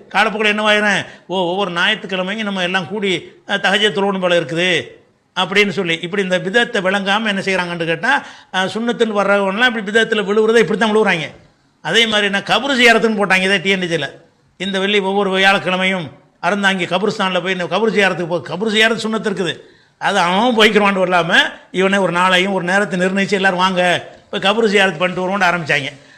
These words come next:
அப்ப இப்படித்தான் பிதஅத்து, அந்த த-, எல்லா இயக்கங்கள்லையும் பிதஅத்து நுழைஞ்சது அப்படித்தான்.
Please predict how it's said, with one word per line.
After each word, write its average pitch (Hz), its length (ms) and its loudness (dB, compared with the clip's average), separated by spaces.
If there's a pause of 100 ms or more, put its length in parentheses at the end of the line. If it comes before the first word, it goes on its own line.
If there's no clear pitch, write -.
அப்ப 202 180 -4
இப்படித்தான் 233 380 -2
பிதஅத்து, 240 340 4
அந்த 190 240 0
த-, 185 240 0
எல்லா 202 320 2
இயக்கங்கள்லையும் 202 640 -2
பிதஅத்து 190 320 -4
நுழைஞ்சது 226 320 0
அப்படித்தான். 180 360 -6